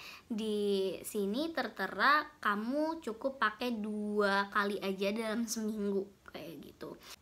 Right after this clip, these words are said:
Untuk, em, mengadaptasikan kulit kamu terhadap bahan-bahan aktif yang terkandung dari Something kayak gitu. Aku pribadi itu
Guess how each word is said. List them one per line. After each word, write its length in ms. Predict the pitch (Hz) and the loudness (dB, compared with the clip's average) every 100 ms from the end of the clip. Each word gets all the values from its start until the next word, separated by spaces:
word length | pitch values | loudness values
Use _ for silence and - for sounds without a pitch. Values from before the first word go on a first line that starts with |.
| _ | _
Untuk, 480 | 247 240 330 330 - - | -4 -2 -4 -6 -6 -4
em, 240 | 226 220 | -2 -2
mengadaptasikan 1500 | 214 208 208 208 196 202 196 - - 202 - 208 - 226 233 | -2 0 0 -2 0 -2 -2 -6 -8 -8 -8 -8 -4 -2 -2
kulit 240 | 226 214 214 | -2 -4 -4
kamu 480 | - 185 185 240 302 | -2 -2 0 0 0
terhadap 640 | 330 240 208 202 202 247 - | -2 -6 -4 0 0 0 0
bahan-bahan 720 | 214 220 214 208 220 220 226 | -2 -2 -4 -2 -2 -4 -2
aktif 560 | 240 262 - 254 240 | -2 -4 -4 -4 -4
yang 160 | - 208 | -6 -4
terkandung 560 | 202 - 196 202 240 240 | -4 -2 0 0 2 4
dari 320 | 208 202 240 | 4 2 0
Something 720 | 240 202 202 202 202 185 - | 0 0 0 0 0 0 -4
kayak 240 | 175 - | -8 -8
gitu. 320 | - - - - - | -12 -16 -16 -14 -12
Aku 160 | 330 320 | -6 -4
pribadi 640 | 285 254 226 220 226 233 | -2 -2 -2 -4 -4 -6
itu 240 | 240 359 | 0 0